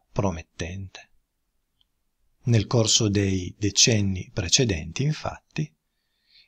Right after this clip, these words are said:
il governo aveva utilizzato il potere dello Stato per sostenere un'economia industriale emergente. E nel millenovecentosettantatré,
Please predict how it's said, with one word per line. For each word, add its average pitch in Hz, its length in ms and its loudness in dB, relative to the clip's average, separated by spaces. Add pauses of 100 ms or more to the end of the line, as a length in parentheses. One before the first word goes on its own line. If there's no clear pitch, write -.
il 185 140 6
governo 107 520 4
aveva 104 320 4
utilizzato 98 840 0
il 92 220 -6
potere 120 420 -2
dello 131 240 0
Stato 185 480 0
per 101 240 -2
sostenere 107 1040 -2
un'economia 110 800 -2
industriale 151 880 0
emergente. 92 1040 -4 (1500)
E 143 100 0
nel 107 160 4
millenovecentosettantatré, 123 1800 2